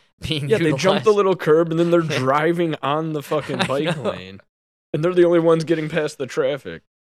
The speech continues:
Speaker 1: We're, uh, rapidly declining and becoming Chicago, seemingly overnight. It's the California politics, I can only presume, with a sprinkle in of some Lori Lightfootism in there. But,
Speaker 2: <laughs>
Speaker 1: uh, we had a cop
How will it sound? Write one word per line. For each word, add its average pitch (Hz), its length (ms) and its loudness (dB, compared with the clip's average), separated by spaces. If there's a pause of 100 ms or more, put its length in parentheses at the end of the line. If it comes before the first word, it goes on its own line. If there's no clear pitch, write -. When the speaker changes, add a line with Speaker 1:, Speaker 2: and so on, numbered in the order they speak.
(100)
Speaker 1:
We're, 208 320 0
uh, 135 540 -2
rapidly 175 680 -4
declining 156 680 -4
and 120 80 -6
becoming 127 400 -6
Chicago, 104 1120 -6
seemingly 156 580 -2
overnight. 107 680 -6
It's 120 320 -8
the - 80 -14
California 135 640 -6
politics, 95 640 -8
I 90 80 -12
can 92 160 -14
only 90 220 -12
presume, 95 600 -12
with 104 200 -10
a 101 100 -2
sprinkle 123 580 -6
in 110 140 -6
of 98 140 -10
some 98 180 -12
Lori 107 300 -6
Lightfootism 95 760 -8
in 98 140 -10
there. 101 160 -6
But, 113 300 -4 (200)
Speaker 2:
<laughs> 160 220 -10
Speaker 1:
uh, 131 480 -2
we 147 160 -8
had 151 220 -2
a 135 280 -2
cop 156 460 -8